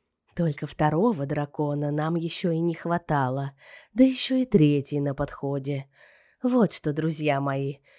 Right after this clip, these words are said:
предлагаю устроиться на ночлег с максимальным комфортом, ну, насколько это вообще здесь возможно, а утром разберемся, что к чему". "А коридор?" —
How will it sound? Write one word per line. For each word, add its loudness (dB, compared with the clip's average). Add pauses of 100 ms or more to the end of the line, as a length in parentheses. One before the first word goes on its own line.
(140)
предлагаю 4
устроиться 2
на 4
ночлег 0
с -10
максимальным 0
комфортом, -2 (340)
ну, 6
насколько -4
это 0
вообще 0
здесь -2
возможно, 2 (360)
а 8
утром 2
разберемся, 4
что 0
к -18
чему". 2 (760)
"А 4
коридор?" — 4